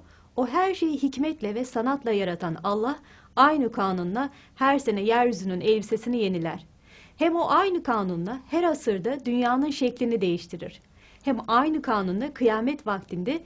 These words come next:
kainatın suretini başkalaştırıp değiştirir. Hem hangi kanunla zerreyi mevlevi gibi harekete geçerse aynı kanunla kendinden geçmiş ve gökyüzünü kalkanı mevlevi gibi döndürüyor.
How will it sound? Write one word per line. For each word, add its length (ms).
kainatın 580
suretini 600
başkalaştırıp 840
değiştirir. 600
Hem 180
hangi 380
kanunla 500
zerreyi 480
mevlevi 560
gibi 300
harekete 540
geçerse 680
aynı 360
kanunla 640
kendinden 640
geçmiş 560
ve 60
gökyüzünü 680
kalkanı 500
mevlevi 580
gibi 280
döndürüyor. 560